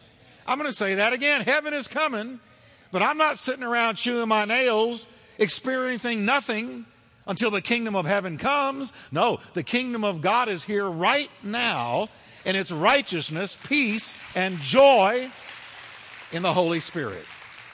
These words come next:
The kingdom of God is not a place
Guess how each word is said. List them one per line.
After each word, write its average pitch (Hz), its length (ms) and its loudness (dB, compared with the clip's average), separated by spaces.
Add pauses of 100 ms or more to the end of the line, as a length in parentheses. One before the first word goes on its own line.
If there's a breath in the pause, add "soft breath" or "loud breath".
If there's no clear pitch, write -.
(1900)
The 139 80 -6
kingdom 233 320 0
of 196 140 0
God 226 260 4
is 185 140 -4
not 208 200 2
a 185 60 2
place - 1400 0